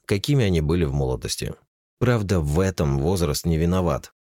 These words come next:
Только в отличие от сердечной мышцы, в мышцах нижних конечностей в связи со снижением кровотока,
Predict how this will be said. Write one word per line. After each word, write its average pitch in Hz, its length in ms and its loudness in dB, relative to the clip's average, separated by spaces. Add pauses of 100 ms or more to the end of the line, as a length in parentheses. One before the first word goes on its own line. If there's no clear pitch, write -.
(280)
Только 113 300 0
в 101 40 2
отличие 78 520 0
от - 80 -4
сердечной 69 600 0
мышцы, 71 420 0
в 67 80 -2
мышцах 85 480 -2
нижних 85 480 0
конечностей 73 680 -2
в - 80 -6
связи 76 320 -2
со 76 160 -2
снижением 82 560 0
кровотока, 82 720 -2